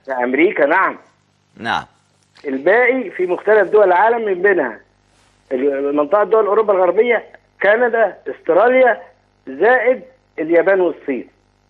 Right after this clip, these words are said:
Speaker 2: عندكم الداتا بتاع كل العلماء دي، الداتا بيس، يعني لو، لو حبينا إن
Speaker 1: ما عندناش
Speaker 2: إحنا
Speaker 1: الد-، ما عندناش الداتا كلها، لكن التم-، الأرقام اللي أنا بقولها لك دي على الجهاز المركزي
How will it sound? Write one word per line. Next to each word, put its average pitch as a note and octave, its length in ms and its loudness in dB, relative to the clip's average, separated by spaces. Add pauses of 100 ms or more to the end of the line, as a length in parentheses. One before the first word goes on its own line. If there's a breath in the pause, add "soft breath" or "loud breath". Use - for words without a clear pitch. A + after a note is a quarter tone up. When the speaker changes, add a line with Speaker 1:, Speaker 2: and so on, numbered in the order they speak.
(1160 soft breath)
Speaker 2:
عندكم E3 340 -2
الداتا G3 400 -2
بتاع D#3 240 -2
كل G3 220 -8
العلماء C#3+ 420 -2
دي، D3+ 360 -8
الداتا C3 300 -2
بيس، C3 280 -6
يعني G#2+ 220 -2
لو، A#2 240 -2
لو A2 180 0
حبينا D#3 460 -2
إن D3+ 80 -2
Speaker 1:
ما E3 60 0
عندناش - 80 -4
Speaker 2:
إحنا E3 200 -2
Speaker 1:
الد-، E3+ 300 -8
ما E3 100 0
عندناش E3 480 0
الداتا A#3+ 300 0
كلها، G#3+ 480 0
لكن E3 260 -4
التم-، D#3+ 340 -4 (340 loud breath)
الأرقام G3+ 540 -2
اللي E3+ 140 0
أنا E3 100 -2
بقولها E3 260 0
لك G3+ 100 2
دي G#3 260 -8 (200)
على F#3 340 0
الجهاز F3 540 -2
المركزي E3 720 -4